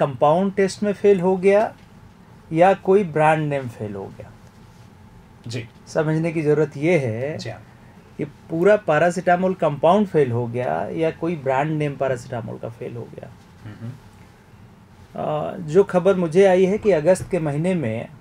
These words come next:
Speaker 2: हम्म।
Speaker 1: central drug, अ, standard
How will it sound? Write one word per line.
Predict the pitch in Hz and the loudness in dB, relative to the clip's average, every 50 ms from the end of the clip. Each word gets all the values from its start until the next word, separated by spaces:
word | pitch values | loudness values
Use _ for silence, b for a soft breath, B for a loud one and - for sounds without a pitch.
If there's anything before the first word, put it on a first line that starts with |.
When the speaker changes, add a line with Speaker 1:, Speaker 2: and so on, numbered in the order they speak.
| - - | -20 -18
Speaker 2:
हम्म। | - 110 107 107 117 - - - - - - - - - - - - - - | -16 -16 -14 -16 -18 -18 -20 -20 -20 -20 -20 -20 -20 -20 -20 -20 -20 -20 -18
Speaker 1:
central | - - - - 160 156 160 165 160 180 202 208 214 208 | -14 -8 -4 -2 0 0 0 -2 -2 2 2 4 4 2
drug, | 151 120 127 151 160 175 190 185 165 - - - - - - - - - - - - - - - - - - - 120 | 0 -2 0 2 4 4 4 2 -2 -12 -20 -20 -20 -20 -20 -20 -20 -20 -20 -20 -20 -20 -20 -20 -20 -18 -12 -8 -6
अ, | - - - 160 | -6 -6 -8 -10
standard | 151 - - - 180 175 175 180 185 196 196 190 180 | -10 -10 -2 2 2 2 4 6 6 6 6 6 4